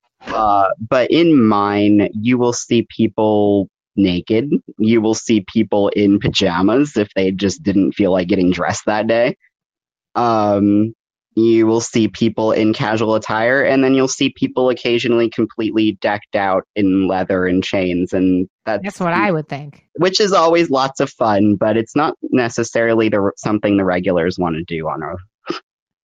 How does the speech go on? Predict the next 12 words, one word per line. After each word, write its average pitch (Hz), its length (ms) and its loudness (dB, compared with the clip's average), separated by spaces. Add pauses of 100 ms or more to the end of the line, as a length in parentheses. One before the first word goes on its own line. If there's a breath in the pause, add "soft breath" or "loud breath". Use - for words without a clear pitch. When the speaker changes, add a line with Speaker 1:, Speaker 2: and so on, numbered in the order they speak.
Speaker 1:
a 104 260 0
w-, 92 360 0 (160)
weekly 110 400 0
basis. 85 540 -4
Speaker 2:
How 233 180 -6
many 254 260 -6
come 214 280 -8
in 202 160 -6
dressed 175 280 -8
as 160 120 -8
a 160 80 -4
mime? 127 440 -12